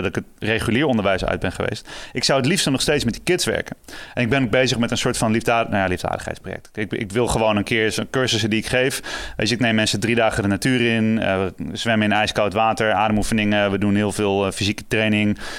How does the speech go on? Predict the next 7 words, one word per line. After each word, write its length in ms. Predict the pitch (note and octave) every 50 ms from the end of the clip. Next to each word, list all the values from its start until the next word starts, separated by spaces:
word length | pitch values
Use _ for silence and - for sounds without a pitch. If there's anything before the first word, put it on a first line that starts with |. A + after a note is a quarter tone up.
| - - - - - - - - -
Eh, 300 | - F#2 F2 - - - -
biohacking, 760 | A#2 G2 C3 C3 C3 B2+ A#2 A2+ A#2 A#2+ A#2 - B2 A2+ A2+
al 160 | A2 A#2+ B2+
die 120 | A#2 A2+ -
vette 240 | - B2 A2+ -
dingen, 400 | G2+ A2 C#3 C3+ G#2 G#2 C3 C#3 C3 -
die 200 | - G#2+ G#2+ G2+